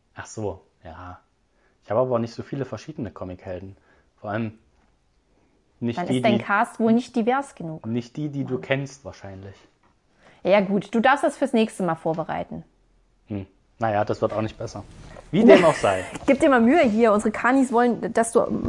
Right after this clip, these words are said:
Speaker 2: ma-, auch mal was ablieferst.
Speaker 1: Aber ich kann noch ein
Speaker 2: Müssen
Speaker 1: anderes
Speaker 2: wir
Speaker 1: Ratespiel anbieten.
Speaker 2: Okay.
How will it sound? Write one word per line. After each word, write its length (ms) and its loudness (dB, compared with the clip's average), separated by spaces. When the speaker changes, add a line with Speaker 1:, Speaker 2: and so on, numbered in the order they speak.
Speaker 2:
ma-, 160 0
auch 120 6
mal 140 6
was 160 2
ablieferst. 640 0
Speaker 1:
Aber 120 2
ich 80 -8
kann 120 4
noch 80 6
ein 40 4
Speaker 2:
Müssen 120 4
Speaker 1:
anderes 300 6
Speaker 2:
wir 60 -6
Speaker 1:
Ratespiel 400 2
anbieten. 480 -2
Speaker 2:
Okay. 260 2